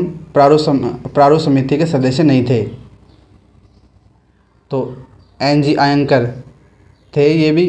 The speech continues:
और ये थे एम S Sadulla, ये भी थे, के एन मुंशी भी थे, लेकिन एस सी Mukherjee नहीं थे।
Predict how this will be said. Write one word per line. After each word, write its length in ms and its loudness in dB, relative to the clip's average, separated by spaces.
और 220 -2
ये 240 2
थे 120 2
एम 200 0
S 200 -4
Sadulla, 420 2
ये 160 4
भी 120 2
थे, 220 2
के 160 -4
एन 120 4
मुंशी 320 0
भी 100 2
थे, 220 0
लेकिन 260 0
एस 260 -2
सी 100 0
Mukherjee 360 0
नहीं 160 0
थे। 400 -6